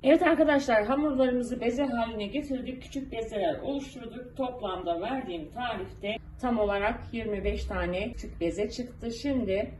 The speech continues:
bezelerimin üstünü güzel şöyle bir bez yardımıyla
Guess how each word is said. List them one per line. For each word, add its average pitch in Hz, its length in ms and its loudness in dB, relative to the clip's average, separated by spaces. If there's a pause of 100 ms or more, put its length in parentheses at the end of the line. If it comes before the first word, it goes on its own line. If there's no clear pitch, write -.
(400)
bezelerimin 226 600 2
üstünü 208 580 -2 (340)
güzel 233 500 2 (880)
şöyle 208 300 0
bir 202 140 -4
bez 208 340 4
yardımıyla 185 680 0